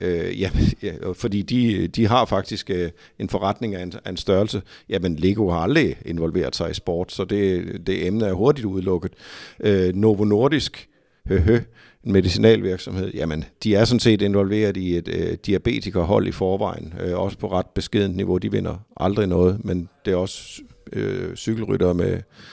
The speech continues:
med sukkersyge, så det har måske <laughs> en, en naturlig forklaring.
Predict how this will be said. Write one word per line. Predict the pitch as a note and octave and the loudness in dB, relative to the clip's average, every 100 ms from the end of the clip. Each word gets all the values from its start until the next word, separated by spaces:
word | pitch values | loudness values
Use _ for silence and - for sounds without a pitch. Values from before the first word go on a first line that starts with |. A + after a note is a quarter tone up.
| - | -14
med | - | -8
sukkersyge, | - A2+ A2+ - G2+ G2 | 0 2 2 -2 -2 -2
så | - F2+ F2 - | 2 2 2 -2
det | F#2 | -2
har | G2+ | 0
måske | G2 - B2+ - | -2 0 2 2
<laughs> | |
en, | - - - - - - | -4 -12 -16 -16 -18 -10
en | A#2+ | -4
naturlig | G#2+ G#2 C3+ B2+ G2+ | -2 0 4 6 6
forklaring. | G#2 - A2 G#2 F#2+ | 4 6 6 6 0